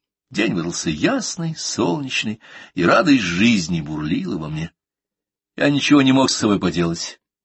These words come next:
Струве и его беда вылетели у меня из головы. Я хотел радоваться. Глава тридцать восьмая. Я не видел его почти целую неделю. Но, наконец,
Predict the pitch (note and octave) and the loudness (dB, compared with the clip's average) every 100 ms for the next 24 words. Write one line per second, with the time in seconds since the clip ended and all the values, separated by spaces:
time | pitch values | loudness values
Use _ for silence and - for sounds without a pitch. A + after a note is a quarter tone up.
0 | _ _ - - - B3 G#3 G#2 - - | _ _ -12 -6 -2 0 2 2 0 -4
1 | F2 E2 D#2+ D#2+ E2 D#2 D2+ F3+ A3 E3+ | -2 0 0 0 0 0 -2 -4 -4 -6
2 | D3+ C#3+ C3+ A2 G#2 G#2 F2 E2+ E2 _ | -6 -6 -6 -10 -8 -6 -2 -4 -6 _
3 | _ _ _ _ _ _ F2+ E2+ F#2+ F2 | _ _ _ _ _ _ 0 0 0 -6
4 | F2 D#2+ D#2 F#2+ - - - _ _ _ | -6 -6 -8 -12 -12 -12 -12 _ _ _
5 | _ _ _ _ _ _ _ _ - - | _ _ _ _ _ _ _ _ -8 0
6 | F#2 G2+ D#3+ F#3 G2+ A2 A2 - - A#2 | 4 6 4 4 0 0 -2 -8 -6 -6
7 | - G2 F2+ F2+ - _ _ _ _ _ | -2 0 0 0 -8 _ _ _ _ _
8 | _ _ _ _ _ _ _ _ _ _ | _ _ _ _ _ _ _ _ _ _
9 | _ _ _ _ _ _ - E2+ E3+ A#3 | _ _ _ _ _ _ -8 -2 2 2
10 | G#3 F3 E3 G#3 F#3+ F#3 F3+ E3+ - - | 4 2 2 0 0 2 2 0 -4 -6
11 | E3+ - D3+ D3+ D#3 D#3+ C3+ G2 F#2 G#2 | -6 -2 0 2 0 -2 2 4 4 0
12 | - _ _ _ _ _ _ _ _ _ | -10 _ _ _ _ _ _ _ _ _
13 | _ _ _ _ _ - F#2 F2+ G2+ A2 | _ _ _ _ _ -10 -8 -2 2 2
14 | - - | 0 -6